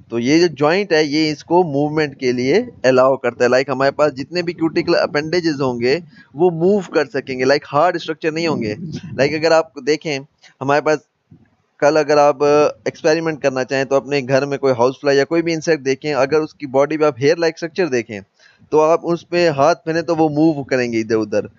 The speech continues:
तो ये हमारे पास cuticular appendages हैं। लेकिन अगर आपको मैंने अभी बताया कि grasshopper की जो पीछे वाली legs हैं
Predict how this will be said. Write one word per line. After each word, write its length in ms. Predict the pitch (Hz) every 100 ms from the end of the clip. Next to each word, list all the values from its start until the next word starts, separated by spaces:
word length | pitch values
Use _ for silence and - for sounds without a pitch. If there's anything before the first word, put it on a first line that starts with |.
| _ _
तो 60 | 131
ये 200 | 131 160
हमारे 300 | 160 151 151
पास 220 | 151 160 -
cuticular 380 | 139 139 151
appendages 640 | 156 - 143 143 143 120 107
हैं। 120 | 101
लेकिन 280 | 110 120 156
अगर 200 | 151 156
आपको 840 | 160 - _ - _ _ _ 143
मैंने 240 | 143 147 147
अभी 200 | 147 151
बताया 400 | 143 131 127 143
कि 140 | 147
grasshopper 580 | 120 131 131 139 131 156
की 120 | 147
जो 100 | 147
पीछे 300 | 143 151 180
वाली 220 | 156 151
legs 320 | 127 143 147
हैं 200 | 120 104